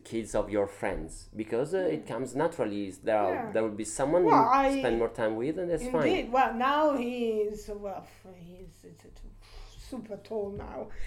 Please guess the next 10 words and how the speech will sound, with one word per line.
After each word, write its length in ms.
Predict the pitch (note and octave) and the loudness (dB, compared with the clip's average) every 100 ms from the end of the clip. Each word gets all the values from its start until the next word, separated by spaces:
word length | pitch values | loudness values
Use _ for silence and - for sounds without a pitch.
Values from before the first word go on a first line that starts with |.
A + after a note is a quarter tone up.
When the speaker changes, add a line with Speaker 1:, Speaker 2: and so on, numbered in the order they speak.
| - - | -4 -2
Speaker 2:
uh, 240 | A3+ A3+ A3 | 2 4 4
but 140 | A3+ | 4
he's 100 | G#3+ | -2
quite 260 | G#3+ B3+ G#3 | 6 6 6
grown. 260 | A3+ A3 A3+ | 2 2 2
He's 180 | B3+ | 2
a 80 | D#4 - | 2 0
teenager 840 | C4 A#3 G#3 G3 G#3+ G#3 G3+ G#3+ B3 G#3+ - - | 0 0 -2 0 0 0 -2 -6 -12 -18 -20 -10
boy 400 | G3 A3 G#3 G3+ | 2 4 4 2
now, 540 | G3 F#3 F#3+ G#3+ C4+ | -6 -6 -2 0 0